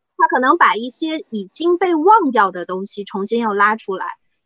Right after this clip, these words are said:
这个就如果我，我们把时间拉得更长，就其实你看正常的历史进程的话，你会发现一个时代就是，就这个遗忘是一个特别正常的过程。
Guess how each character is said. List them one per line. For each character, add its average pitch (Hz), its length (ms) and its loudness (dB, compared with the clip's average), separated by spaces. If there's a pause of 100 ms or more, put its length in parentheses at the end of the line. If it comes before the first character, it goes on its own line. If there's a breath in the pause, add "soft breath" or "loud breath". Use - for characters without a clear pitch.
这 370 120 2
个 220 180 0
就 254 120 -4
如 247 120 -6
果 294 160 4
我， 240 200 4
我 196 120 -2
们 240 100 -4
把 240 180 0
时 220 200 -6
间 240 160 -2
拉 254 180 4
得 247 80 -2
更 240 260 -2
长， 175 380 -4
就 240 100 -6
其 254 140 -12
实 311 100 -8
你 247 140 -4
看 277 240 0
正 311 160 -2
常 247 180 -2
的 233 80 -4
历 277 160 -6
史 175 140 -10
进 262 240 -6
程 208 180 -6
的 208 80 -8
话， 208 140 -4
你 196 100 -6
会 214 120 -4
发 262 180 -2
现 262 240 -4 (320 soft breath)
一 247 140 -6
个 359 100 2
时 226 220 0
代 240 260 2
就 - 180 -10
是， 208 280 -4 (260)
就 311 100 -2
这 311 120 0
个 277 80 -4
遗 220 180 -2
忘 277 240 4
是 262 60 -6
一 262 40 -8
个 269 60 -6
特 269 140 -8
别 220 120 2
正 208 200 -4
常 202 200 -10
的 190 120 -20
过 143 120 -18
程。 - 120 -20